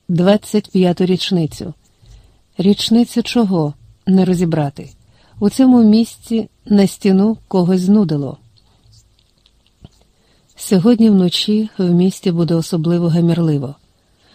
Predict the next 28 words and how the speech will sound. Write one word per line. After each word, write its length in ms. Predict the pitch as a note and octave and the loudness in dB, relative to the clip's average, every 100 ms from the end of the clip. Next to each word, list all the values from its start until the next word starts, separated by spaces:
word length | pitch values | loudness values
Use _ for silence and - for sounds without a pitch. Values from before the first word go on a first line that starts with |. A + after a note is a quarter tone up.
| _ - | _ -4
До 180 | F#3+ F#3+ | 0 2
кожного 440 | B3 A3+ A#3 G3+ | 0 2 2 0
пакета 500 | G3+ F#3+ - A3 G3+ | -2 -2 -2 -2 -2
додадуть 580 | E3+ F3 F3 F3+ G#3 - _ | -2 0 0 -2 -4 -8 _
по 120 | F3+ | -2
два-три 480 | D#3+ E3+ F3+ F3+ F3 | 0 0 0 -2 0
енерго. 520 | E3+ D#3+ C#3+ B2 C3+ - _ _ _ _ - | 0 0 -2 -6 -12 -18 _ _ _ _ -6
І 100 | E3+ | -4
синтетики 680 | - F#3 E3+ G#3+ G#3+ G3+ | 0 0 2 0 0 0
вийдуть 400 | F#3 F#3+ F3 F3+ | 2 2 0 -2
на 100 | F3+ | -2
вулицю, 540 | E3+ G#3 G#3 - D#3+ D3 | -2 -2 -2 -4 -6 -6
де 180 | D3 E3 | -4 -4
чекатимуть 760 | F3 - F3+ F3+ E3+ E3+ - | -6 -4 -4 -2 -2 -4 -2
на 120 | F3 | -2
них 240 | E3+ E3+ D#3+ | 0 0 -2
дешеві 440 | D#3+ - E3+ E3 | -4 -4 -4 -2
розваги, 600 | D#3+ D3+ E3 F#3+ F3+ D3+ - _ _ _ _ | -2 -2 -4 -4 -4 -8 -12 _ _ _ _
і 80 | A3+ | -2
вони 200 | G#3+ A#3+ | 2 4
безтямно 600 | G#3 G#3+ - A3+ A3 G#3 | 4 0 0 0 2 2
радітимуть 760 | F#3 E3+ G3 G#3 F#3+ F#3 F3+ - | 0 0 -2 -2 -2 -2 -6 -6
без 280 | F#3 D#3 D#3 | -4 -2 -2
згадки 600 | D#3 F3 G3+ - F#3 F#3 _ _ | -2 -4 -4 -6 -6 -6 _ _
про 160 | D#3+ D#3 | -6 -4
завтрашній 600 | D#3 D3+ D#3+ D3+ - D3+ | -4 -6 -8 -8 -6 -4
день. 280 | C#3+ B2+ - _ _ _ _ _ _ _ _ _ _ _ _ G#3+ | -6 -8 -12 _ _ _ _ _ _ _ _ _ _ _ _ -4
Замислившись, 1000 | G3 A3+ B3+ - A#3 - A3 G#3+ - | 0 2 2 0 -4 -2 -4 -6 -12